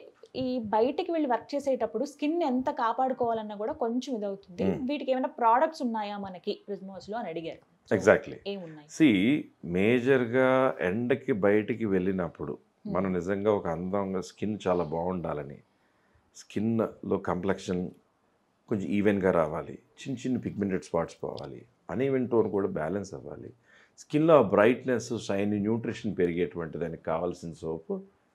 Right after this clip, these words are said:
Speaker 2: గ్లూటారోసా. ఇది ఒక అద్భుతంగా సక్సెస్ఫుల్
Speaker 1: Yes.
Speaker 2: అయిపోయింది.
Speaker 1: Yes. Super
Speaker 2: మన
Speaker 1: success.
Speaker 2: యాంకర్లు కొంతమంది కూడా
Speaker 1: <laughs>
Speaker 2: వాడి అది
Speaker 1: Yes,
Speaker 2: బాగుంది,
Speaker 1: yes.
Speaker 2: నాకు తెలియక మనం ఎప్పుడు వీడియో చేస్తుంటే
Speaker 1: ఆ.
Speaker 2: "ఏం వాడుతున్నారంటే ఇదే సార్" అని చెప్పించింది ఆవిడ.
Speaker 1: <laughs>
Speaker 2: స్కిన్‌కి పైనుంచి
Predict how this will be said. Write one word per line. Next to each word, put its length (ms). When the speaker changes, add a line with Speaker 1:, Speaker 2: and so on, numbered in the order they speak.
Speaker 2:
గ్లూటారోసా. 680
ఇది 140
ఒక 160
అద్భుతంగా 540
సక్సెస్ఫుల్ 480
Speaker 1:
Yes. 60
Speaker 2:
అయిపోయింది. 500
Speaker 1:
Yes. 320
Super 380
Speaker 2:
మన 100
Speaker 1:
success. 200
Speaker 2:
యాంకర్లు 340
కొంతమంది 400
కూడా 180
Speaker 1:
<laughs> 140
Speaker 2:
వాడి 220
అది 120
Speaker 1:
Yes, 80
Speaker 2:
బాగుంది, 260
Speaker 1:
yes. 100
Speaker 2:
నాకు 200
తెలియక 280
మనం 160
ఎప్పుడు 180
వీడియో 240
చేస్తుంటే 560
Speaker 1:
ఆ. 100
Speaker 2:
"ఏం 100
వాడుతున్నారంటే 560
ఇదే 200
సార్" 220
అని 140
చెప్పించింది 360
ఆవిడ. 160
Speaker 1:
<laughs> 360
Speaker 2:
స్కిన్‌కి 460
పైనుంచి 580